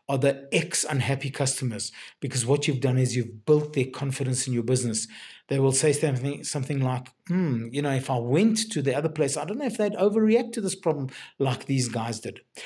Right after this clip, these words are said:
So let me quickly summarize it in the few seconds remaining to us. Lester, listen, empathize, say how sorry you are, thank them for bringing this to your attention, and then when they are calm, and only when they are calm,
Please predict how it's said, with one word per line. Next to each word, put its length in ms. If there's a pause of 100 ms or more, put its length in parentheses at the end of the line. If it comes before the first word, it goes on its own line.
(100)
So 320
let 120
me 100
quickly 320
summarize 560
it 80
in 140
the 60
few 240
seconds 400
remaining 360
to 120
us. 140 (320)
Lester, 640 (100)
listen, 760 (280)
empathize, 760 (340)
say 400
how 160
sorry 420
you 160
are, 280 (280)
thank 420
them 140
for 120
bringing 340
this 160
to 100
your 140
attention, 580
and 220
then 300
when 180
they 140
are 240
calm, 500
and 160
only 220
when 180
they 80
are 180
calm, 380